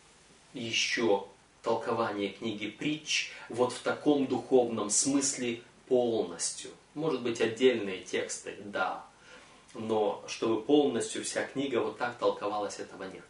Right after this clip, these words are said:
И поэтому я уже раньше говорил, что даже если я где-то и ошибаюсь, то я уверен, что потом последуют более внимательные исследования, более точные.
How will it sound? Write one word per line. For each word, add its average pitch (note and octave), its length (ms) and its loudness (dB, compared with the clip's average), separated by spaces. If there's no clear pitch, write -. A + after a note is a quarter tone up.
И C#3 60 2
поэтому D#3+ 360 6
я C#3+ 120 4
уже C3+ 140 2
раньше C3+ 380 0
говорил, A#2+ 500 0
что - 320 -2
даже E3+ 540 2
если C#3 320 0
я A#2+ 260 2
где-то A2 640 -2
и A2+ 460 -2
ошибаюсь, - 960 -2
то C3 180 12
я C3+ 200 4
уверен, C#3 400 6
что - 180 -2
потом C3+ 400 0
последуют B2+ 540 4
более B2+ 300 4
внимательные B2+ 580 0
исследования, B2 640 0
более A#2+ 340 0
точные. A#2 680 0